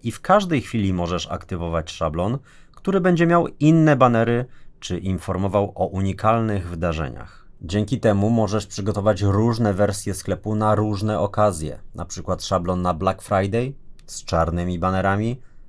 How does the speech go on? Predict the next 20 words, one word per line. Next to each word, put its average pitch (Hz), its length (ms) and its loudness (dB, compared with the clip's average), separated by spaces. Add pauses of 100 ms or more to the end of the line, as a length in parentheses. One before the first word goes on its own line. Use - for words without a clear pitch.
(160)
i 120 140 2
osobny 120 480 2
na 113 140 -2
walentynki 117 720 0
z - 160 -14
czerwonymi 160 680 2
grafikami. 76 640 -6 (640)
Włączasz 127 600 4
i 92 80 -4
wyłączasz 95 560 -2
szablony, 82 560 -4
kiedy 104 360 -4
chcesz. - 480 -10 (320)
Są 92 320 2
też 90 200 -2
takie 104 240 0
moduły, 101 480 0
które 123 380 0
wyświetlają 117 760 0
wspólne 127 760 2